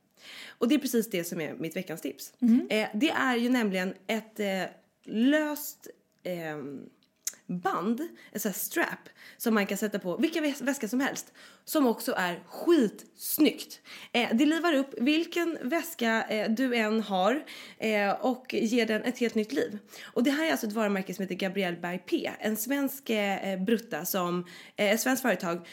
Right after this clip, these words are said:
Speaker 1: som, eh, som gör de här strapsen i massa olika coola varianter. Mitt är ju blått med massa färgglada nitar på.
Speaker 2: Mm.
Speaker 1: Eh, mitt nästa, som jag precis klickat hem,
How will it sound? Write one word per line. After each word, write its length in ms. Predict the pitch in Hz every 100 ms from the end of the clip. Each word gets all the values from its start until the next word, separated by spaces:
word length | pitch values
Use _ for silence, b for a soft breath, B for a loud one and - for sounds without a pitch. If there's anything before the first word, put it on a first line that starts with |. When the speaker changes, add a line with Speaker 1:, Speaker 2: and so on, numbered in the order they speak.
| B B
Speaker 1:
som, 420 | 226 202 190 190
eh, 300 | 180 170 190
som 180 | 277 233
gör 220 | 285 359
de 120 | 226
här 120 | 156
strapsen 500 | - 185 147 175 151 -
i 120 | 190
massa 680 | 180 214 214 - - 196 -
olika 500 | 208 156 151 - 135
coola 400 | - 170 135 120
varianter. 540 | 151 202 226 180 147 - B B
Mitt 280 | 285 302 226
är 40 |
ju 80 | 208
blått 380 | 233 277 - -
med 120 | 202
massa 220 | 202 196
färgglada 800 | - - 285 185 170 190 180 190
nitar 380 | 226 214 - 254
på. 220 | - - -
Speaker 2:
Mm. 320 | 269 254 196 190
Speaker 1:
Eh, 140 | -
mitt 200 | 240 233
nästa, 480 | 262 254 - - - - -
som 160 | 208
jag 80 | 196
precis 160 | 190 185
klickat 240 | 180 180
hem, 160 | 202